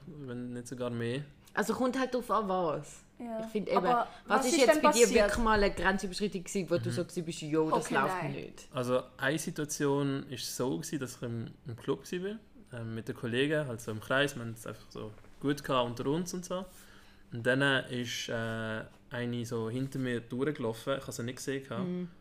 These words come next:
Speaker 1: und hat mir dann so halt so in meinen Arsch reingegrabt.
Speaker 3: Oh.
Speaker 1: Also
Speaker 3: Oh.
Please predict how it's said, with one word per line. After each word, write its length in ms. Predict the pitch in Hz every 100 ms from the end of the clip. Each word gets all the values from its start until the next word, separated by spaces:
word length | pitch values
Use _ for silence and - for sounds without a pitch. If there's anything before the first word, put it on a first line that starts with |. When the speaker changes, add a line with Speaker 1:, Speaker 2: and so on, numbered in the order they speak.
| - -
Speaker 1:
und 120 | 120
hat 140 | 117
mir 60 | 117
dann 160 | 113
so 400 | 110 113 107 107 113
halt 160 | 110 110 - - - - 214 135
so 80 | 120
in 100 | 117
meinen 140 | 120
Arsch 340 | 120 120 120 151
reingegrabt. 760 | 127 123 - 127 135 143 -
Speaker 3:
Oh. 440 | 277 277 277 277 269 - - -
Speaker 1:
Also 340 | - 151
Speaker 3:
Oh. 60 | 151